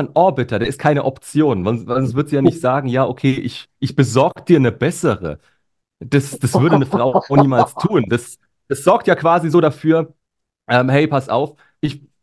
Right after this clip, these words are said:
Speaker 1: das ist nicht so dieses nette, ich besorg dir was Besseres. Das ist dieses, hier hast du was und jetzt lass mich verdammt nochmal in Ruhe.“ Das ist das.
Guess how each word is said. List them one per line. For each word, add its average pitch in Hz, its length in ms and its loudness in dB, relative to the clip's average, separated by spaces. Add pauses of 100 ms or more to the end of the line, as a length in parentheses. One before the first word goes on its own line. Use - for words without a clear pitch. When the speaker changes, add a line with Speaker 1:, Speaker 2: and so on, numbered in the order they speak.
(140)
Speaker 1:
das 160 140 -4
ist 160 100 -2
nicht 254 220 2
so 190 100 2
dieses 160 300 -2
nette, 160 380 0
ich - 160 -4
besorg 113 320 -2 (320)
dir 113 80 2
was 104 140 0
Besseres. 107 480 -4 (200)
Das 160 100 2
ist - 120 -6
dieses, 175 380 2
hier 175 260 4
hast 190 240 -4
du 185 80 2
was 202 240 0
und 135 120 -2
jetzt 135 120 0
lass 156 180 -2
mich 143 120 -10
verdammt 123 240 -2
nochmal 120 240 -2
in 113 80 -6
Ruhe.“ 110 340 -4
Das 160 160 2
ist 110 220 -12
das. - 240 -12